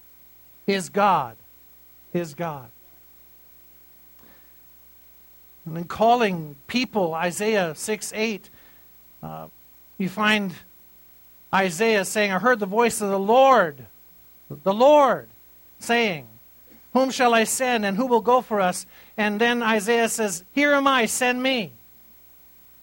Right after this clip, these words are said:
You want an amplification on that, look to Acts twenty-eight, verses twenty-five, and then twenty-six is the same as what he says in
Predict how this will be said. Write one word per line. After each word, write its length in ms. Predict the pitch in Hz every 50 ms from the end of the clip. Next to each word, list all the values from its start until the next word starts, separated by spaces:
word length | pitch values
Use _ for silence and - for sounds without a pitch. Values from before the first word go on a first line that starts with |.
| _ _ _
You 160 | - 190 220 233
want 140 | 240 240
an 80 | 240 240
amplification 600 | 233 233 208 190 - 233 247 269 - - 262 240
on 160 | 233 220 214
that, 180 | 208 202 190 185
look 160 | 202 226 220 -
to 100 | 233 208
Acts 220 | 214 220 214 -
twenty-eight, 500 | - - 233 220 214 214 220 226 233 226
verses 300 | 190 208 196 - 202 180
twenty-five, 680 | - - 220 220 220 208 - 226 214 214 196 180 160 - - - _ _ _ _ _ _ _ -
and 160 | 202 202 202
then 100 | 208 208
twenty-six 560 | - - 214 202 202 190 - - 226 220 -
is 160 | 196 190 170
the 80 | 160 180
same 320 | 165 - - 214 214 208
as 140 | 196 185 180
what 140 | 196 202 180
he 160 | 170 233 226
says 320 | 220 - 220 202 196 175 185
in 180 | 185 180 180